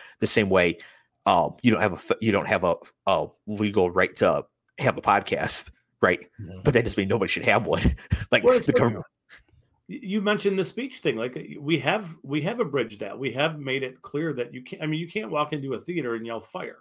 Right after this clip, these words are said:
Speaker 1: Right.
Speaker 2: Or, or bomb on an airplane.
Speaker 3: Right. So, I mean, w-, so we have, we have taken some of these things and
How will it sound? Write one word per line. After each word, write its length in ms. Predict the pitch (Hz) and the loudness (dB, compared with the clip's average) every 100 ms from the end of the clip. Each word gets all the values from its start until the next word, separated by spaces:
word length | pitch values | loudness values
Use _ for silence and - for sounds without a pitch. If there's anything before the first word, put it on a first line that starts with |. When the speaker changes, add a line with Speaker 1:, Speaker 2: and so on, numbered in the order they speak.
| _ _ _ _ _ - - - - - | _ _ _ _ _ -20 -20 -20 -20 4
Speaker 1:
Right. 160 | 165 127 | 4 6
Speaker 2:
Or, 240 | 123 127 - | 2 0 -2
or 60 | |
bomb 280 | 127 143 143 | 4 6 6
on 120 | 131 | 4
an 60 | 123 | 2
airplane. 420 | 165 139 113 87 - _ _ _ _ | 0 0 -6 -8 -16 _ _ _ _
Speaker 3:
Right. 460 | 196 277 220 - | 2 2 2 -2
So, 220 | - 214 190 | -2 0 0
I 60 | |
mean, 180 | 180 180 | -2 -2
w-, 140 | 165 170 | -2 -2
so 180 | 208 | 0
we 200 | 185 196 | 0 0
have, 300 | 165 196 165 - - _ - | -2 -2 -4 -12 -20 _ -4
we 120 | 185 | -2
have 120 | 202 | -2
taken 340 | - 190 202 175 | -2 -4 -4 -6
some 240 | - 165 | -4 -4
of 100 | 143 | -4
these 220 | 147 131 | -6 -6
things 300 | - 147 143 - | -8 -8 -8 -10
and 460 | 147 160 160 165 | -8 -6 -4 -6